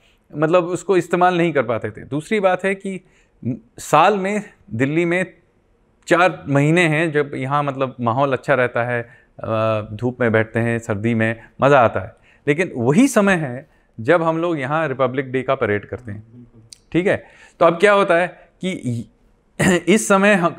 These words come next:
Speaker 1: हम लोग इसका इस्तेमाल कर ही नहीं पाते हैं, क्योंकि वहाँ
Speaker 2: बाहर बैठने के भी बहुत
Speaker 1: नहीं, नहीं, हम लोग पहले तो सबको हटा देते हैं, सिक्योरिटी होगा, फिर वहाँ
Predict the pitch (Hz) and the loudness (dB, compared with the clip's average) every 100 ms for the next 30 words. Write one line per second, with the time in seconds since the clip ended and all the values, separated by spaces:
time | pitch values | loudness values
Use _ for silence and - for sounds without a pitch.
0 | 127 151 160 175 - 143 160 143 - 135 | -6 -2 0 0 -2 -4 -2 -2 -2 -2
1 | 139 131 113 120 123 120 113 113 113 _ | -2 -2 -4 -4 -4 -4 -6 -8 -12 _
2 | _ _ _ 135 135 139 135 147 165 165 | _ _ _ -4 0 4 6 4 4 -2
3 | 151 151 151 160 160 123 - 143 147 143 | -12 -16 -16 -16 -10 -8 -8 -10 -12 -12
4 | 147 165 247 247 202 208 208 202 220 214 | -2 2 4 4 4 4 4 2 2 2
5 | 214 185 190 190 196 190 175 170 160 156 | 0 0 2 4 2 2 -2 -4 -2 0
6 | 160 156 151 147 147 143 139 135 143 131 | 2 2 2 2 2 2 -2 -4 -4 -6